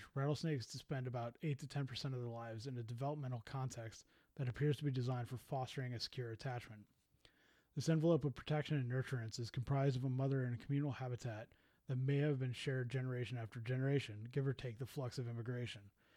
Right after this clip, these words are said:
Beyond this first stage, young snakes stay home for, near home for a couple of weeks until they undergo their first molt.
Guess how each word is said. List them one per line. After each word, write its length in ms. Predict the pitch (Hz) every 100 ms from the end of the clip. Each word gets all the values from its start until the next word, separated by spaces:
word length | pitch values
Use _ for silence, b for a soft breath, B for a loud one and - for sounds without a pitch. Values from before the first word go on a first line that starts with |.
| b b -
Beyond 220 | 139 156
this 80 | 151
first 260 | - 151 -
stage, 460 | 127 120 113 127 -
young 200 | 147 135
snakes 360 | - 139 131 -
stay 240 | 143 127
home 400 | 123 135 131 135 - -
for, 180 | - 156 185
near 160 | 156 143
home 300 | 135 120 117 -
for 200 | 120 113
a 40 |
couple 260 | - 139 139
of 100 | 123
weeks 240 | 120 113
until 200 | 123 139
they 120 | 127 135
undergo 320 | 131 120 120
their 140 | 117 110
first 300 | - 113 -
molt. 300 | 113 107